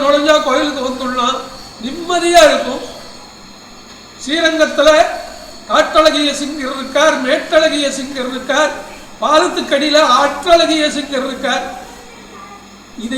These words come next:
எல்லாத்தை காட்டிலும் என்னுடைய மனம் கவர்ந்தவர் அல்லித்துறை லட்சுமி நரசிம்மர். அங்கெல்லாம் போனா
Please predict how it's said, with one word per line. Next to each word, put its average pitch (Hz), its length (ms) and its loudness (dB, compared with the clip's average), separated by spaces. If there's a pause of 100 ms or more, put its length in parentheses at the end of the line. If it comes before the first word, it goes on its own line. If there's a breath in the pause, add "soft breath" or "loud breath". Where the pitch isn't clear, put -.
(120)
எல்லாத்தை 311 580 2 (140)
காட்டிலும் 320 500 0 (440)
என்னுடைய 311 360 -2 (180)
மனம் 339 360 0
கவர்ந்தவர் 339 640 6 (680)
அல்லித்துறை 330 540 2 (240)
லட்சுமி 285 400 -4
நரசிம்மர். 269 540 -4 (520)
அங்கெல்லாம் 294 520 2
போனா 294 220 4